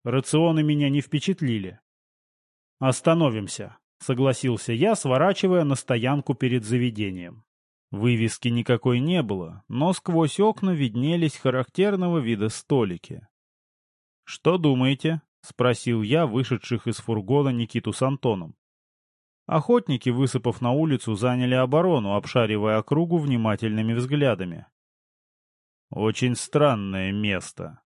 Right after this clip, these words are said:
ответил Никита. «Траков нет, производства не видно. Чем они тут занимаются?»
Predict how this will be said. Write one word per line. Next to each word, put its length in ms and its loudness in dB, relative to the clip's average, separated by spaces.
ответил 560 -4
Никита. 640 -4
«Траков 600 2
нет, 400 0
производства 800 2
не 220 -2
видно. 400 0
Чем 320 -2
они 120 -2
тут 200 -2
занимаются?» 1040 0